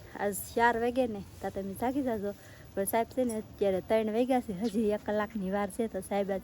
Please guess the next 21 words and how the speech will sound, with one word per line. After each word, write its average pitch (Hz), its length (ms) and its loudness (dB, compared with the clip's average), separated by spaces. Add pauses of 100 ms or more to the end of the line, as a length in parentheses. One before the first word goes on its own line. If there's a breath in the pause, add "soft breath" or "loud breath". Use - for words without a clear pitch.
ચાર 214 180 2
વાગે 202 220 -2
તા 185 180 0 (380 loud breath)
એને 214 160 0
હાથે 208 240 0
જાગી 233 300 2
જાય 254 160 2
કે 220 160 -2
ન 202 160 -4
જાગી 196 280 -4
જાય 185 180 -2
ઈ 190 80 -2
જોવાનું 202 480 -2
છે. 240 240 4 (720 loud breath)
આમ 196 100 -2
જો 208 220 -4 (260)
ધનજી 226 400 0
હુતા 294 540 -2
અને 226 200 -2
સાહેબે 208 360 -4
હુતા. 180 320 -6